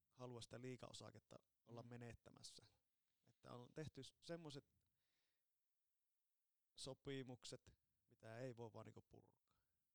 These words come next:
Speaker 1: Että kaikki varmasti fanit ja, tai yh-, yhteistyökumppanit ja kaikki tässä ympärillä olevat ihmiset, joita on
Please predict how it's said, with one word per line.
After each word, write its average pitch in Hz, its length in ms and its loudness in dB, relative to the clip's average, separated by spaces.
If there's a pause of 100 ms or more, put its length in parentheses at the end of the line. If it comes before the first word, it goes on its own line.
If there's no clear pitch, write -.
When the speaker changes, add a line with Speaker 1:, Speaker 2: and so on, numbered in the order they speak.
(160)
Speaker 1:
Että - 320 -14 (1300)
kaikki - 400 -2 (600)
varmasti 147 380 4 (440)
fanit 143 360 6
ja, 135 180 6 (460)
tai 131 200 2 (280)
yh-, 127 180 0 (360)
yhteistyökumppanit 131 1000 0
ja 127 80 -4 (100)
kaikki 135 260 0
tässä - 260 -2
ympärillä 120 360 0
olevat 117 300 0
ihmiset, 117 440 -2
joita 117 200 -2
on 117 300 -2